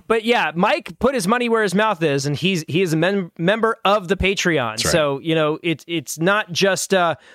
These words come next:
Speaker 1: warm wishes and, and kind retorts back and forth. He's actually, you know,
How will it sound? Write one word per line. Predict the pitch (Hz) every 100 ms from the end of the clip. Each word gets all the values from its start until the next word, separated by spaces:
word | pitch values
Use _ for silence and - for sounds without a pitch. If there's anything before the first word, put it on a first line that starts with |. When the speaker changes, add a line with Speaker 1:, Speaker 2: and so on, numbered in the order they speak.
| -
Speaker 1:
warm | 139 165 196 175
wishes | 185 170 175 156
and, | 160 156 147
and | 156 151 147 139 _
kind | - 170 165 147
retorts | 156 - 170 160 -
back | - 151 139
and | 135
forth. | 143 131 123
He's | 156 143
actually, | 151 - 151 139 135
you | 143
know, | 127